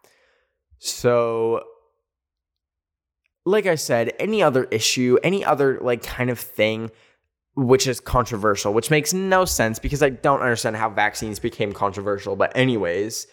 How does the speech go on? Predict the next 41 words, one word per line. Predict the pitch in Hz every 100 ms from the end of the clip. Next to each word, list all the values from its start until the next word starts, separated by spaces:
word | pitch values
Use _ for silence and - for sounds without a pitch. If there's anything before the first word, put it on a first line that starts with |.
| _ _ _ -
any | 226 247
kind | -
of | 190
controversial | - 165 147 139 139 131
thing | - 101 101 104
that | 101 90
you | 117 110
really | 156 151
just | 127 120
don't | 120
wanna | 113
be | 110
a | 101
part | 104
of, | 98
you | 107
really | 127
don't | 117 104
have | 107 104
the | -
energy | 101 98 101
for | 98 95
it | 95 -
'cause | 104
it's, | 104
like, | 104 -
online, | 101 104 104 98 92 90 95 107 _ _ _ _
you | - 135
can | 151
just | 139 127
log | 120 117
off. | 92 - - _ _ _ _ _ _
You | 120
can | 123
log | 120 127
off, | 120 113 -
you | 120
can | 120
go | 104 110
touch | 113 - 113 -
grass. | - 123 127 147 151 156 117 - - - - -